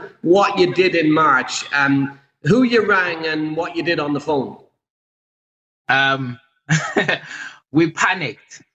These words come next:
Speaker 2: Yeah, we panicked. We weren't getting tenants. And, um, the, the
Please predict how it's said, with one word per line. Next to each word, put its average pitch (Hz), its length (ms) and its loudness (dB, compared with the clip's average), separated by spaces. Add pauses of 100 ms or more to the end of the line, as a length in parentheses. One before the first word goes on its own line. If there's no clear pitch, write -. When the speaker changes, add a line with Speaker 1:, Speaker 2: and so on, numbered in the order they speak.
(200)
Speaker 2:
Yeah, 117 260 -2
we 131 140 2
panicked. 135 540 -6
We 139 140 0
weren't 165 420 0
getting 143 400 0
tenants. 127 680 -4 (380)
And, 131 380 0
um, 131 460 -2
the, 131 320 -2
the 131 260 0